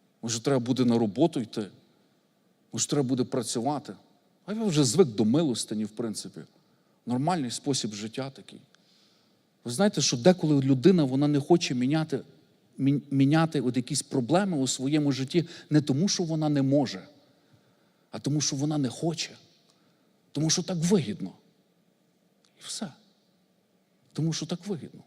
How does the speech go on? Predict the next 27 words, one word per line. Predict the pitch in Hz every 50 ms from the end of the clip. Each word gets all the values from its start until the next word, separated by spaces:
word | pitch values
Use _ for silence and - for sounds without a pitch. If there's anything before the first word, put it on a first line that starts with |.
| _ _
Алкоголік | _ 123 135 131 175 165 139 190 262 247 233 220 -
не | 202 190
хоче, | - 226 226 220 - 214 180 - - - - - - - - - - - - _ _ -
не | 160 165
може | 190 220 233 208 180 196
ніби, | 185 202 214 170 175 190 175 156 - - - - - -
або | - 147 139 175
нічого | 180 190 185 175 - 240 202 202
не | 190 190
міняє | 185 185 185 196 208 214 202 202
у | 180 170
своєму | - - - 180 190 208 202 196 190 180
житті | 156 196 - - 214
не | 196 202
тому, | 196 - 247 285 262
що | - -
не | 233 233 247
може, | 240 254 277 240 156 - - - - - - _ _ _ _ _ _ _ _ _ _ _ _ _ _ _ _ _ _ _ _ _ _ _ _ _ _ _ _ _ _ _ _ _ _
а | -
тому, | 175 - 277 311 294
що | - 240
такий | 214 - - 240
безвідповідальний | 185 143 135 226 226 - 220 220 185 - - 220 202 214 202 170 214 220 220 214 208 202 202
спосіб | 190 - - - 214 196 - 202 175
життя | 160 160 185 185 - 208 185 190
дуже | 196 180 170 208 180 196
комфортний. | 190 - 202 202 185 - - - 190 175 _ - 110 107